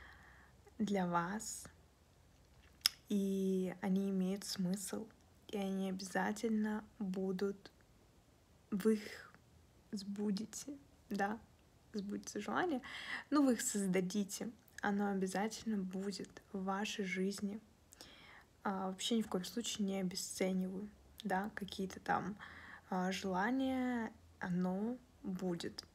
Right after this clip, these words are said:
И это очень круто, что вы понимаете, что вы хотите. Это очень важно,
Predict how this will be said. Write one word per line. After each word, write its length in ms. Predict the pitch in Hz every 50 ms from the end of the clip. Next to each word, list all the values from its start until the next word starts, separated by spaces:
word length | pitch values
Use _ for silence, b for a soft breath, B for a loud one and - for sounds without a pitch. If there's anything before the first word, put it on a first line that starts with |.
| - - - -
И 60 | - 214
это 260 | 196 190 190 - 190
очень 340 | 190 202 202 - - 254 254
круто, 480 | - 254 240 240 247 226 - 240 240
что 280 | 233 - - - - 202
вы 100 | 196 202 - -
понимаете, 580 | - 185 185 185 190 190 202 214 226 - -
что 260 | - - - - - 202
вы 120 | 208 208
хотите. 540 | - - - - - - 214 - - - 247 - - - - - - - - - - - - - - - - - - - -
Это 160 | 240 220 -
очень 300 | 208 202 - - 208 190
важно, 500 | 185 180 175 175 190 202 - - 262 294